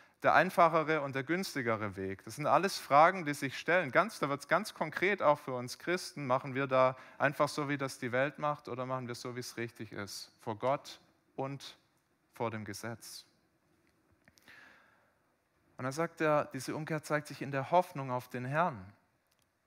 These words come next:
Hoffst du stets auf den Herrn? Das ist eine ganz aktuelle Frage, gerade in unserer Zeit, wo wir das Gefühl haben, eine Krise nach der anderen, über Jahre jetzt, Wirtschaftskrise, Flüchtlingskrise, Corona-Krise,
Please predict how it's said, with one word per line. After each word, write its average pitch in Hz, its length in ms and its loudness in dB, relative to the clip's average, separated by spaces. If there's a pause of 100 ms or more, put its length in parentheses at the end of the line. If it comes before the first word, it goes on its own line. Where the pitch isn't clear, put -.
(680)
Hoffst 165 400 0
du 175 180 0
stets 160 500 -4
auf 147 240 2
den 135 160 -8
Herrn? 143 400 0 (1300)
Das - 80 -20
ist - 40 -18
eine 113 80 -10
ganz 170 300 2
aktuelle 165 600 2
Frage, 151 460 6
gerade 170 340 4
in 160 80 -8
unserer 151 320 -6
Zeit, 156 300 0
wo 123 140 -4
wir 120 80 -6
das 120 180 -10
Gefühl 156 380 -4
haben, 139 200 2
eine 165 380 0
Krise 147 520 -6
nach 127 260 -2
der 123 180 -2
anderen, 117 380 -4
über 113 200 -8
Jahre 123 380 0
jetzt, 107 420 -6
Wirtschaftskrise, 123 1040 -6
Flüchtlingskrise, 117 1200 -8 (340)
Corona-Krise, 127 1200 -2